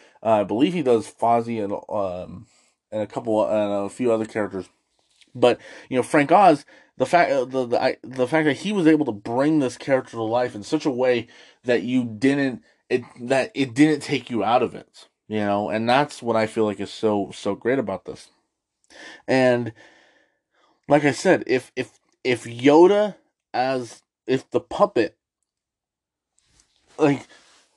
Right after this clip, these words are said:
y-, you have to look at Yoda and feel like, "No, that's Yoda. This is not, you know, s-, I'm not watching an episode of Sesame Street here.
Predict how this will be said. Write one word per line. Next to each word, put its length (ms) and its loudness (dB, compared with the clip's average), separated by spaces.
y-, 280 -20
you 400 2
have 300 0
to 100 0
look 320 2
at 160 -4
Yoda 440 2
and 160 -6
feel 220 0
like, 300 -2
"No, 440 0
that's 680 -2
Yoda. 420 0
This 180 -4
is 120 -2
not, 380 2
you 200 -2
know, 360 0
s-, 480 -10
I'm 160 2
not 180 4
watching 380 2
an 60 0
episode 400 0
of 100 0
Sesame 500 -2
Street 320 -2
here. 300 4